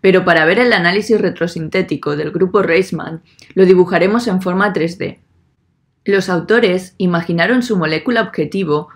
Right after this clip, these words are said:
como un derivado de este intermedio, que puede verse como el producto de una ciclación cetilradicalaria o una adición conjugada radicalaria.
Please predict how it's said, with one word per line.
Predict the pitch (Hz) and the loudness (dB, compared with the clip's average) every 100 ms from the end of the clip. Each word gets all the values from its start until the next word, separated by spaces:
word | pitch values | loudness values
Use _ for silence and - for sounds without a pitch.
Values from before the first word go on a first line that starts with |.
| - | -6
como | 180 170 180 | -2 0 2
un | 220 | 2
derivado | 220 202 147 175 | 2 2 2 2
de | 190 | 2
este | 151 - | 0 -2
intermedio, | 202 175 143 151 139 143 175 _ _ _ | -2 -2 -4 -4 -2 -2 -4 _ _ _
que | - | -6
puede | 170 190 233 | 0 4 4
verse | 208 208 - 160 - - | 4 0 -4 -6 -6 -6
como | 180 175 | -2 0
el | 170 | 0
producto | 151 156 185 185 165 | 0 0 0 2 2
de | 160 147 | 4 0
una | 170 220 | 2 0
ciclación | 240 - 151 - 185 160 156 - - | -2 -2 -4 0 -2 -2 -6 -12 -4
cetilradicalaria | 160 180 190 214 208 170 147 185 175 147 180 - _ | 0 0 2 2 2 2 2 2 0 -2 -4 -12 _
o | - 180 | -2 0
una | 196 233 | 2 2
adición | - 185 156 - 185 202 - | 0 -2 -4 -4 -4 -4 -4
conjugada | 196 185 160 156 185 | -4 -4 -4 -2 -2
radicalaria. | 202 160 135 127 131 131 - - | 0 -2 -2 -2 0 -2 -4 -12